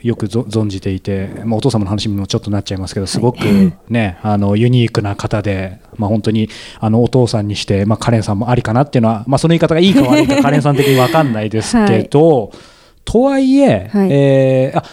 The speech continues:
Speaker 1: ということはか-、えーと、お父さんもやっぱ結構世界を当然回ってたりしてたってことなんですか？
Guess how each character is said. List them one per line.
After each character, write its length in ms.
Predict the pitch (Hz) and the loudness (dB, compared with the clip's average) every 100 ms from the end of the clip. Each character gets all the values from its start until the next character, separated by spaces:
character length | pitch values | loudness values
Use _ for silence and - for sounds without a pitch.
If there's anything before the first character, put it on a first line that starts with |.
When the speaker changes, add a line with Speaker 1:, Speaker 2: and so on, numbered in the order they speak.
| - | -4
Speaker 1:
と 80 | |
い 40 | 285 | 0
う 20 | |
こ 60 | 302 | 0
と 60 | |
は 40 | 247 | 0
か-、 220 | 262 - | -2 0
え 120 | 170 | 2
ー 20 | 165 | 2
と、 120 | 165 | 2
お 120 | 180 | 0
父 300 | - 339 320 | 2 2 2
さ 160 | - 226 | 2 2
ん 80 | |
も 100 | 240 | 4
や 60 | 240 | 2
っ 20 | |
ぱ 80 | 165 | 2
結 160 | 190 - | -2 -2
構 60 | |
世 160 | - 160 | 0 2
界 240 | 143 110 | 2 0
を 240 | 98 95 - - | -2 -8 -12 -4
当 160 | 123 | -2
然 240 | 117 113 110 | 2 2 2
回 160 | 113 | 2
っ 140 | 123 - | 0 -2
て 100 | 135 | -4
た 140 | 123 | -4
り 220 | 90 82 - _ _ _ _ | -6 -12 -16 _ _ _ _
し 140 | - - | -10 -4
て 140 | 143 | -2
た 100 | 135 | -2
っ 80 | 95 | -6
て 100 | - | -10
こ 100 | 92 | -10
と 100 | 101 | -8
な 60 | 87 | -10
ん 60 | |
で 60 | 82 | -10
す 80 | - | -6
か？ 140 | 143 | -8